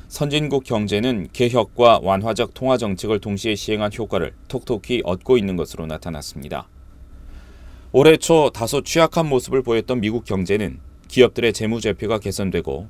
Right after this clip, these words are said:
금융 상황이 좋아지는 등 상승세를 보이고 있습니다. 유로존 역시 이 년간의 경기 후퇴를 마무리하고 올해는 세계 경제 성장에 기여할 것으로 예상됩니다.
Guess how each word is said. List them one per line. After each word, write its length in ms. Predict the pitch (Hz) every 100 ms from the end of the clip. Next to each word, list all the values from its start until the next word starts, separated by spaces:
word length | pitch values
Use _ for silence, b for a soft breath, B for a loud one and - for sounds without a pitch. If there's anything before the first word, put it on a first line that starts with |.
| -
금융 260 | - 107 110
상황이 400 | 113 110 104 90
좋아지는 460 | 92 82 85 117
등 160 | 107 113 b b
상승세를 640 | - 131 131 147 123 98
보이고 300 | 90 82 80
있습니다. 500 | 80 - 69 65 73 - - - - - b b b b b
유로존 400 | 120 147 151 135
역시 440 | 127 - 143 120
이 120 | - 113
년간의 480 | 135 139 120 135
경기 280 | 127 120 123
후퇴를 340 | 113 107 120 123
마무리하고 680 | 92 95 104 98 90 92 67 - -
올해는 420 | 90 95 113 120 B B
세계 300 | - 127 131
경제 320 | 123 110 113
성장에 600 | 113 110 90 90 110 104
기여할 380 | - 110 113 113
것으로 400 | - 85 - 80
예상됩니다. 720 | 92 92 98 82 69 67 65